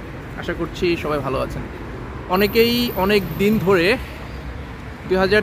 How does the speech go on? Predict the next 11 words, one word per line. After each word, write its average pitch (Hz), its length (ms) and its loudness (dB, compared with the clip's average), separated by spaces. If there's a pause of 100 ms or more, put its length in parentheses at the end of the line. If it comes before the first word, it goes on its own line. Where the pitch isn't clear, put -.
তেইশে 202 340 4
ডিসেম্বরে 196 800 0
আবেদনের 190 920 2 (840)
আপডেট 170 480 4 (380)
জানতে 160 240 -2
চাচ্ছিলেন, 190 440 -2
যারা 156 300 4 (560)
ডিসেম্বরে 196 360 4
আবেদন 185 300 4
করেছেন 180 300 0
ইতালির 165 320 -2